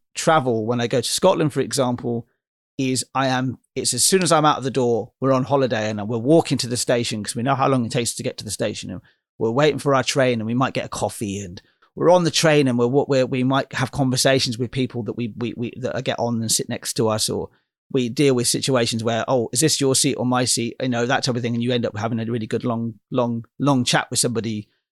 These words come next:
you just randomly meet. Um, you see the world that's changing, ever changing outside of your window. You get to your destination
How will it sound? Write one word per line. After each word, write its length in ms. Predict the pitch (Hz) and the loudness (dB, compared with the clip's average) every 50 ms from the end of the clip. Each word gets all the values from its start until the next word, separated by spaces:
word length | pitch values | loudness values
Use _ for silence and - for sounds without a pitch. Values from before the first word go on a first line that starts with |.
| _ _ | _ _
you 160 | - 135 123 | 0 0 0
just 220 | - 127 - - - | 0 -2 -2 -4 -2
randomly 420 | 151 139 135 127 123 117 113 113 110 | 0 0 0 2 0 0 -2 -2 -2
meet. 440 | 110 117 110 101 - - - - - _ _ _ _ _ _ _ - | -2 -2 -2 -4 -6 -8 -12 -12 -12 _ _ _ _ _ _ _ -4
Um, 400 | - 110 104 110 110 107 107 - - - - _ _ _ | -2 0 0 -2 -2 -4 -6 -8 -12 -16 -18 _ _ _
you 180 | 95 139 143 131 | -6 -2 0 2
see 220 | - - 156 143 | 2 4 4 4
the 100 | 127 135 | 2 4
world 480 | 127 143 143 135 127 127 113 117 131 123 | 4 4 6 6 4 4 2 -2 -4 -6
that's 260 | 120 - - - - | -6 -6 -6 -8 -10
changing, 540 | - - - 147 139 139 120 127 117 123 127 - | -6 0 2 4 4 4 4 2 0 0 -2 -2
ever 200 | 139 147 131 147 | -2 0 0 0
changing 420 | 143 - 151 139 135 120 127 123 135 | 2 4 4 4 4 4 2 2 0
outside 360 | 120 113 - - 131 127 120 | 0 0 2 4 4 4 4
of 80 | 117 | 2
your 140 | 127 123 113 | 0 0 0
window. 460 | 113 123 123 120 120 113 110 110 107 - _ _ _ _ _ _ | 0 0 0 2 0 0 0 -2 -4 -8 _ _ _ _ _ _
You 120 | - 113 - | -10 -6 0
get 260 | - 151 147 - - | 0 0 0 0 -2
to 100 | - 143 | -2 0
your 120 | 127 127 | 0 0
destination 840 | 117 127 123 - - 117 117 113 123 120 - - 107 104 104 95 | 0 0 0 0 -2 -2 0 0 -2 -2 -2 -2 -2 -2 -4 -6